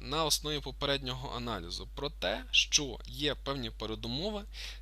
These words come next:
до того, що ціна найближчим часом на даний товар буде зростати. Відповідно, е, правило першого, перший випадок — це купівля дешевше і продаж дорожче,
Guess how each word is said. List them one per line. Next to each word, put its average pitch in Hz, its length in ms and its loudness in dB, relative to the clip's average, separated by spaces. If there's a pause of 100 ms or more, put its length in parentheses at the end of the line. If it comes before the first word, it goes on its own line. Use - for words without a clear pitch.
(100)
до - 440 -2
того, 175 320 0
що - 320 4
ціна 131 380 2
найближчим 123 500 8
часом 151 440 6
на 120 120 2
даний 107 300 2
товар 139 340 0
буде 135 240 -2
зростати. 120 540 4 (920)
Відповідно, 185 680 0 (120)
е, 110 380 2 (340)
правило 135 540 6 (500)
першого, 135 440 8
перший 151 300 12
випадок — 160 460 -2
це 135 120 2
купівля 131 600 -2 (680)
дешевше 135 600 12 (240)
і - 100 -2
продаж 143 560 10
дорожче, - 560 2